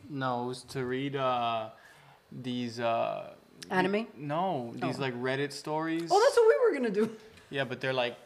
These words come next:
Speaker 1: like, really crazy stories about people that, like, do crazy stuff and then talk about it afterwards.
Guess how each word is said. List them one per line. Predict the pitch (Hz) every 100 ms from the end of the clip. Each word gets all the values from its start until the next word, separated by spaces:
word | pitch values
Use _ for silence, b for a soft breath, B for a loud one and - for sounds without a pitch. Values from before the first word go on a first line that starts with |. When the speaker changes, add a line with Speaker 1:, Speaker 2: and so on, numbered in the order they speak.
| 127
Speaker 1:
like, | 123 120
really | 135 139
crazy | 139 - 147 135 127 127
stories | - 123 123 120
about | 120 110
people | 127 120 120
that, | 113
like, | 110 113
do | 120 117 117
crazy | 123 113 113
stuff | - - 127 131
and | 113
then |
talk | 101 104 101
about | 98 98
it | -
afterwards. | - - - - 139